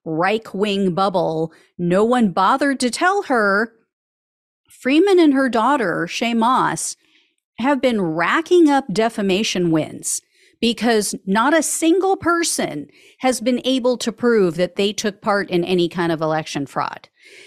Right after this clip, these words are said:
And Kuti's ignorance on this could cost her her freedom, because in an Instagram post, or actually it was an Instagram live video, I take that back, um, Kuti ref-,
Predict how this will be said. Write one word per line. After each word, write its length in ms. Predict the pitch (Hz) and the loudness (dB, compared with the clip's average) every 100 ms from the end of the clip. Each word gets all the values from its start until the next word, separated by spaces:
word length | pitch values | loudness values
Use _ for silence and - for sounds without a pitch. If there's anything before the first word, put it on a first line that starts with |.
| - _ - | -20 _ -4
And 320 | 214 208 202 _ - | -2 -2 -4 _ -4
Kuti's 420 | 294 381 370 339 | 0 2 2 2
ignorance 640 | 320 359 311 277 240 220 220 | 2 2 2 2 2 0 -2
on 160 | 202 | 0
this 260 | 185 185 - | 0 0 -2
could 240 | - 233 | -4 -4
cost 400 | - 208 214 - | -2 0 0 0
her 100 | 185 | -4
her 180 | 180 175 | -2 -4
freedom, 480 | - 214 202 160 147 | -4 -4 -4 -4 -4
because 540 | 165 156 190 170 156 - - _ - | -6 -4 -2 -2 -2 -8 -20 _ -6
in 140 | 208 | -2
an 140 | 214 226 | 0 2
Instagram 760 | 349 403 - 349 226 180 165 | 2 2 -2 -2 0 0 -2
post, 680 | 185 156 143 151 - - - | -2 0 0 -2 -6 -8 -10
or 180 | 180 180 | -4 0
actually 320 | 180 - 220 | 0 0 -2
it 60 | 180 | -2
was 120 | 180 | -2
an 60 | 196 | 0
Instagram 540 | 269 - 220 208 190 | 0 -2 -4 -2 0
live 240 | 180 165 | 0 -2
video, 360 | 156 170 160 135 | -2 -2 -2 -4
I 120 | 135 | -6
take 220 | - 165 | -8 -6
that 140 | 160 147 | -6 -4
back, 280 | 160 147 _ - - _ | -4 -4 _ -20 -20 _
um, 260 | - 185 175 | -4 -2 -4
Kuti 420 | - 349 339 339 | -2 -2 0 0
ref-, 300 | 294 226 - | 0 -2 -6